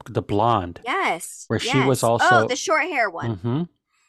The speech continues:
Speaker 2: Yes.
Speaker 1: Yeah, she was in, you know, she's been, she's in prison now because she was a participant in a, in a cult. She was a
Speaker 2: Oh,
Speaker 1: participant in a
Speaker 2: yes.
Speaker 1: cult.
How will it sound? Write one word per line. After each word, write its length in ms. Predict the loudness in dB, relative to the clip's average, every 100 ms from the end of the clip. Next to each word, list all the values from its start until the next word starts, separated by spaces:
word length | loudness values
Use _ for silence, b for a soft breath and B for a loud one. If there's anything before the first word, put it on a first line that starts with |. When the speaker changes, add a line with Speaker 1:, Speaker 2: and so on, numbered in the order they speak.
| _
Speaker 2:
Yes. 400 | -6 -6 -6 -10 -2
Speaker 1:
Yeah, 340 | 0 0 -2 -10
she 240 | -4 0
was 180 | 0 0
in, 140 | -4
you 180 | -2 0
know, 120 | 0
she's 220 | 0 -4
been, 220 | -2 -2 -2
she's 200 | -2 -2
in 80 | -2
prison 320 | -2 0 0
now 140 | 0
because 320 | -2 -4 -4
she 140 | -4 -4
was 220 | -2 0
a 220 | 0 -2 -2
participant 580 | -6 -4 -8 -6 -6
in 100 | -6
a, 180 | -6 -8 -10
in 80 |
a 80 | -12
cult. 580 | -6 0 0 -2 -12 -20 _ _ _ _ _ _ _ _ _ _ _ _ _ _ _ _ _ -20 -20 -12
She 180 | -2
was 140 | -2 -2
a 40 |
Speaker 2:
Oh, 0 |
Speaker 1:
participant 600 | -4 -4 -4 -6 -4 -6
in 120 | -4
a 60 | -6
Speaker 2:
yes. 80 | -6
Speaker 1:
cult. 720 | -8 -2 0 0 -6 -14 -20